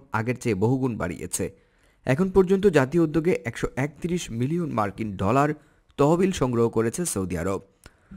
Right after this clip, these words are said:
গত ছয় দিনে খাদ্য, আশ্রয়ণ সামগ্রী সহ ছয়টি ত্রাণবাহী বিমান পাঠিয়েছে দেশটি। রিয়াদের কিং খালিদ বিমানবন্দর থেকে এ সকল বিমান মিশরের আল আরিশ বিমানবন্দরে পৌঁছে সেখান থেকে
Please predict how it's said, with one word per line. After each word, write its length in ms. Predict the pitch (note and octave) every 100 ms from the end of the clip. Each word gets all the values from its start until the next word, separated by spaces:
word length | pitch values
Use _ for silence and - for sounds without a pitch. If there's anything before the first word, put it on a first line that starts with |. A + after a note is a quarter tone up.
| - -
গত 180 | D3 F3+ A3
ছয় 160 | G3 F#3
দিনে 160 | G#3 G#3
খাদ্য, 300 | E3+ D#3 D#3 F#3 - C3+
আশ্রয়ণ 340 | - E3+ F3
সামগ্রী 440 | D3+ C3+ C3+ C#3+ D3+
সহ 120 | C#3+ E3+
ছয়টি 340 | F3+ - C3 C3+
ত্রাণবাহী 640 | - A2+ A2+ G#2+ G2+ B2 E3
বিমান 320 | C3+ F3 F3 -
পাঠিয়েছে 400 | G#2+ A#2+ A2+ -
দেশটি। 320 | - D#2+ - - - _ - _ _ _ _ C#3+
রিয়াদের 320 | F3+ F#3+ G3
কিং 160 | G3 D#3+
খালিদ 380 | - C3 D3 F#3 C3
বিমানবন্দর 580 | C#3 D#3 D3 C#3 A#2 G#2+
থেকে 160 | B2+ D#3+ A#2
এ 20 |
সকল 240 | A#2+ A#2 G#2
বিমান 360 | F#2+ G#2+ B2 F#3+ - _ _ -
মিশরের 400 | C#3+ D3+ E3 E3 -
আল 180 | G#2 G#2+ - -
আরিশ 300 | A#2 D#3+ F3+ -
বিমানবন্দরে 600 | C3 E3 C#3 A2+ F#2 F#2
পৌঁছে 340 | F#2 F#2+ G#2 - _ _ _
সেখান 260 | - C3 B2
থেকে 240 | - D#3